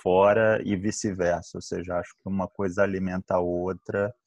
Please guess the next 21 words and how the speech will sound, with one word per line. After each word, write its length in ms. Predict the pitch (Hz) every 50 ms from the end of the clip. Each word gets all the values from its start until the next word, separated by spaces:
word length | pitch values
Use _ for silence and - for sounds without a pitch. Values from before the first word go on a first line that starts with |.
| _ _ -
é, 380 | 95 92 90 90 90 90 90 87
até 280 | 87 85 - - 95 98
mesmo 320 | 95 95 92 85 98 98 -
pra 120 | - 101
eu 60 | 101
tomar 560 | - _ - 95 95 95 87 90 92 95 92 92
as 80 | 92
melhores 500 | 95 98 92 90 87 90 90 92 92 90
decisões 680 | 87 95 92 - - - 92 87 90 87 90 92 92 90 -
baseado 640 | - 92 92 92 90 92 92 90 87 87 85 92 92
na, 340 | 90 90 90 90 90 87 87
na 180 | 87 92 92 92
prática 520 | - 92 87 87 85 - - - 98 95
médica, 580 | 95 90 85 80 82 85 - _ _ - - 82
né? 180 | 82 82 82 82
Às 120 | 80 82
vezes 300 | 90 90 87 82 82 90
o 80 | 92 90
que 160 | _ - 92
a 60 | 90
gente, 580 | 85 - 85 90 92 - - - 90 87 82